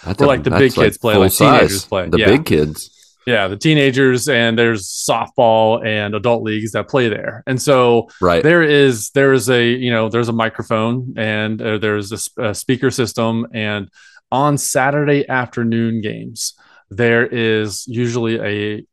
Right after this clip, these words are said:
Speaker 2: usually a little girl that's on there, and she just announces. And that we, it's,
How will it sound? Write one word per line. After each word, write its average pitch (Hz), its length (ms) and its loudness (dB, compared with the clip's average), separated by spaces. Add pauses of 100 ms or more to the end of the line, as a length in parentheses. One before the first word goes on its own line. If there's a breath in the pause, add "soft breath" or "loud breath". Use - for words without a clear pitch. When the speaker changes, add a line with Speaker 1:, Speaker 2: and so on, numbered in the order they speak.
(100)
Speaker 2:
usually 117 340 2
a 131 40 6
little 123 280 0
girl 104 500 0
that's 107 200 -4
on 113 280 -2
there, 92 460 -8
and 98 280 -8
she 117 300 -4
just 120 240 -2
announces. 120 640 -4 (580 soft breath)
And 107 480 -4 (120)
that 117 360 -2
we, 143 400 2 (400 soft breath)
it's, - 380 -4